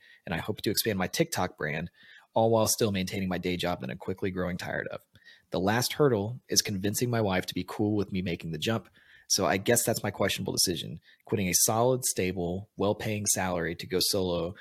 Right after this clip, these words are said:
with an oh and two record the last times that I've tried to go solo. Except for this time, I have a wife,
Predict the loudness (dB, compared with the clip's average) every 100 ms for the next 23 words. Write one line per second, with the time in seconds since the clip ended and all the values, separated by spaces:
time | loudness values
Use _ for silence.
0 | -18 -8 -4 -4 -2 2 4 4 4 2
1 | 4 2 2 0 -2 -4 -6 -2 0 2
2 | 0 -2 -6 -4 -6 -4 -2 -2 -2 0
3 | 0 0 -8 -12 -14 _ -20 -12 -4 -4
4 | 0 4 6 4 0 0 -2 -4 -2 -2
5 | -2 -8